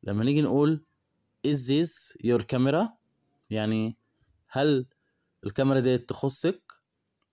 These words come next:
أو الكاميرا ديت بتاعتك؟ إنما لما نسأل نقول، "Is it his camera؟"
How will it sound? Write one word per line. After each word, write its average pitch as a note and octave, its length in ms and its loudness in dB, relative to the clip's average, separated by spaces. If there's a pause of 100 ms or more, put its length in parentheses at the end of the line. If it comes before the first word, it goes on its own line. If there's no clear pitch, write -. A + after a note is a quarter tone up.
(540)
أو G#2+ 200 2
الكاميرا B2+ 360 0
ديت A#2+ 200 0
بتاعتك؟ A#2 760 -6 (760)
إنما B2 200 0
لما B2 240 2
نسأل A2 500 -2
نقول، B2 400 -2 (800)
"Is D3 120 2
it C#3 380 -2
his B2 100 0 (160)
camera؟" C3+ 320 0